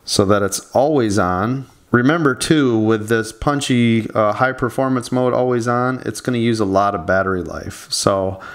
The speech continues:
there will be a big battery drain doing that. Let's, uh, take a look at it with pictures here with the reds. So that's off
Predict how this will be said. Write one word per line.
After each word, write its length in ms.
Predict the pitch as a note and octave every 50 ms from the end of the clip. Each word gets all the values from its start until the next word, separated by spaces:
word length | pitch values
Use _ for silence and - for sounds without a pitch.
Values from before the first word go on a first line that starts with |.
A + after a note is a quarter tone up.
| - - -
there 140 | - A2 A2
will 180 | A2 A#2 A#2+
be 140 | A2 A#2 A#2
a 80 | G#2+ G#2
big 400 | F#2+ F#2+ - A2+ A2 G2+ G2+ G2
battery 420 | G#2 G#2 G#2+ G#2 A2+ A2+ A#2 A2+
drain 400 | G#2+ G#2+ A2 A2 A2+ A#2 A#2 A2+
doing 300 | G#2+ A2+ A#2 A#2+ A#2+ A#2+
that. 360 | B2 B2 B2 C3 C#3 - - - - - - - - - -
Let's, 280 | A2 G#2+ - - -
uh, 220 | A#2+ A2+ A2+ A2 A2
take 280 | A2 - B2+ A#2 -
a 40 | A#2+
look 260 | A2+ A#2 A#2 A2+ -
at 160 | A#2+ A2+ A2+
it 120 | A2 G#2 -
with 520 | G#2+ G#2+ G#2+ G#2 G#2 G#2 G2 G2 G#2 - -
pictures 580 | - B2+ A#2+ - - - B2+ B2 A#2+ A2+ -
here 200 | - B2+ B2 B2
with 200 | A#2 A2 G2 G2
the 100 | G#2 G2+
reds. 800 | G2 G2 G2 G2+ G#2 G#2+ A2+ A#2 B2 C3 C3 C3 - - - - - -
So 200 | - - - A#2+
that's 200 | A#2 A2+ G#2+ - - -
off 540 | - G#2 G#2 A2+ B2+ D3 D#3 - - -